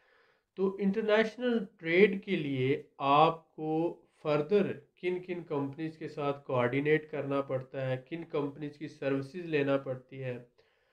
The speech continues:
कौन-कौन से लोगों से आप services ले सकते हैं।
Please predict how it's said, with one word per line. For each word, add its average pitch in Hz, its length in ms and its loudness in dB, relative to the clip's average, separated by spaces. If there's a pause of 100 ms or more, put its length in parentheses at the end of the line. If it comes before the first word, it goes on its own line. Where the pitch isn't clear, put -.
(280)
कौन-कौन 185 680 6
से 190 160 -10
लोगों 156 420 2
से 165 140 -8
आप 139 200 -2
services 139 520 -8
ले 131 280 4
सकते 143 460 -6
हैं। 131 360 -4